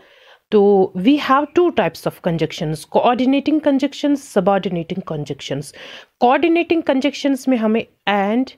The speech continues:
but, or, nor, for, yet, so आते हैं, whereas सबऑर्डिनेटिंग कंजंक्शन में although,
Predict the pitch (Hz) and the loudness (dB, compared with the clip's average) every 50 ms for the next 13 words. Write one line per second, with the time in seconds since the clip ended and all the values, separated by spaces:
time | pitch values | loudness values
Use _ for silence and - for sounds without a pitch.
0 | _ _ _ _ - 160 165 214 196 190 220 - _ _ - - - _ _ _ | _ _ _ _ -14 -4 -2 0 0 0 0 -4 _ _ -20 -20 -20 _ _ _
1 | _ _ _ _ - 214 214 202 185 180 196 226 254 254 - _ _ _ _ _ | _ _ _ _ 0 2 4 4 4 4 4 2 0 -2 -6 _ _ _ _ _
2 | - 196 202 208 202 196 185 180 185 196 240 - - _ _ _ _ _ _ _ | -2 2 4 4 6 6 6 6 4 4 2 -2 -6 _ _ _ _ _ _ _
3 | - - - 233 208 175 175 175 175 190 196 - _ _ _ _ _ _ _ - | -20 -4 0 2 2 2 2 2 0 0 -2 -6 _ _ _ _ _ _ _ -6
4 | 175 190 214 214 214 220 - _ - - - _ _ _ _ _ _ - - - | -2 0 2 2 2 0 -4 _ -20 -20 -20 _ _ _ _ _ _ -18 -16 -2
5 | - 277 240 170 139 - - _ _ _ _ _ _ _ _ _ _ _ _ _ | 0 2 2 2 -2 -6 -12 _ _ _ _ _ _ _ _ _ _ _ _ _
6 | _ - 175 170 170 - 240 247 233 247 294 302 302 - - - - - _ _ | _ -2 -2 -2 0 0 0 0 2 2 0 0 -2 -6 -14 -20 -20 -20 _ _
7 | 175 180 214 220 233 240 240 247 247 240 - _ _ - - - _ - - - | -4 -2 0 0 0 0 0 -2 -2 -4 -8 _ _ -20 -20 -20 _ -10 -4 -4
8 | 233 202 240 262 247 285 294 285 311 277 - 302 285 262 294 285 - - 302 285 | 0 0 0 0 0 0 0 0 -2 -2 -2 -2 0 0 -2 -2 -2 -2 0 0
9 | 285 294 311 294 - - _ _ _ - 185 208 208 214 220 202 214 247 254 254 | 2 0 0 -2 -6 -14 _ _ _ -2 -2 0 0 -2 -2 -2 -2 -2 -2 -2